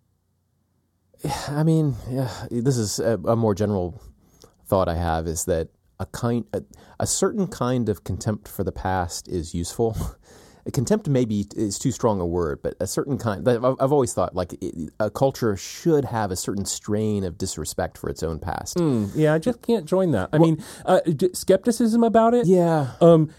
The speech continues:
Speaker 2: a, a, you know, and, and I've, I've, I've
Speaker 1: A certain amount of
Speaker 2: suggested
Speaker 1: hubris is,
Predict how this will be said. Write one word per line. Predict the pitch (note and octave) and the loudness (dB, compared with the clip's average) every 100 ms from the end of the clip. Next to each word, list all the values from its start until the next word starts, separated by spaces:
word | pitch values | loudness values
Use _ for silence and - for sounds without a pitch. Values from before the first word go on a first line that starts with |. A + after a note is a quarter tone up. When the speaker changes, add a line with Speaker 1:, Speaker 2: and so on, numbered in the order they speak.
| - | 0
Speaker 2:
a, | F3+ E3+ D#3+ | 4 6 4
a, | D#3+ E3 D#3+ - | 2 4 2 2
you | F3 | 4
know, | F#3+ F#3+ | 4 4
and, | F3+ E3+ - | 2 2 2
and | E3 | 2
I've, | E3 C#3 - | 4 2 0
I've, | D3+ C#3 - | 0 0 -2
I've | C#3+ C3 | 0 2
Speaker 1:
A | D3+ | 2
certain | G3 G#3 | 6 6
amount | B3 A#3+ | 6 4
of | |
Speaker 2:
suggested | F#3+ | 2
Speaker 1:
hubris | G3+ F3+ E3+ | 0 0 0
is, | D3 C#3+ | -2 -8